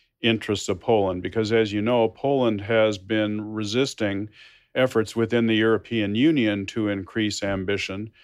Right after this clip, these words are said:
They've been fiercely defending, uh, their continued use of coal domestically. But as the president of the Conference of the Parties, you need to rise above your national position and try to facilitate agreement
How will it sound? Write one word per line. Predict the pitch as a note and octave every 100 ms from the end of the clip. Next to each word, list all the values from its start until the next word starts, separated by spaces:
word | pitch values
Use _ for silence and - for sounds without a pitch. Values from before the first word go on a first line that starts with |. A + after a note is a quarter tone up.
| _
They've | G#2+ G#2
been | G#2
fiercely | F#2+ C3+ C3 A2+ A2+
defending, | G#2 G2 A#2 A2 G#2+ G#2 G2+
uh, | G2+ G2+ G2+ - - _ _
their | G#2 A2+ G#2+
continued | G#2 G2 - C#3+ A#2+ A2
use | G#2 G#2 -
of | F#2
coal | - A#2+ A2+
domestically. | G2+ G2 A#2+ - G#2+ F2+ F#2+ G2 - - _ -
But | A#2 B2
as | C3+ B2+
the |
president | - - E3+ F3 D#3 B2+ A2
of | G#2
the | G#2
Conference | A#2 A2 G#2 G2+
of | G2+
the | F#2+
Parties, | A#2+ G#2+ G2 F#2+
you | A2
need | B2 G#2+
to | G2+
rise | A2 A#2 A2+ G#2
above | F#2 A#2 A#2+
your | A2 G#2
national | G#2 G#2 - G2
position | G#2+ G2+ G2+ - G2 G2
and | G2+ G2+
try | B2
to | A2
facilitate | F#2+ F#2 - A#2 G2+ A2 G2
agreement | F#2 G#2 G#2 G2